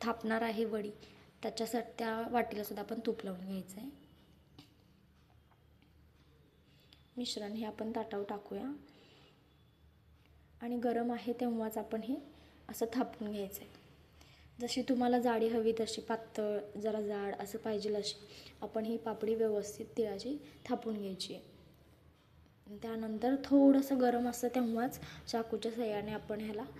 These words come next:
काप द्यायचे आहेत, चौकोन चौकोन असे पीस करू शकता. ह्याच साहित्याचं तुम्ही ह्याच पद्धतीने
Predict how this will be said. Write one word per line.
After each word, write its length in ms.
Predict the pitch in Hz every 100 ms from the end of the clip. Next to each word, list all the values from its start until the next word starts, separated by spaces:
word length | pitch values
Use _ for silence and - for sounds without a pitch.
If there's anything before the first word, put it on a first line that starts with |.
| - -
काप 180 | 240 220 202
द्यायचे 320 | 214 202 202
आहेत, 320 | 254 - - -
चौकोन 380 | 226 214 233
चौकोन 380 | 226 220 220 220
असे 220 | 214 - 285 - - - - -
पीस 180 | 226
करू 180 | - 214
शकता. 260 | 208 202 - - - -
ह्याच 380 | 247 277 294 -
साहित्याचं 480 | 262 240 233 220 214
तुम्ही 300 | 220 226 262 - - - - - - -
ह्याच 440 | 233 226 226 - - -
पद्धतीने 580 | 240 214 214 220 208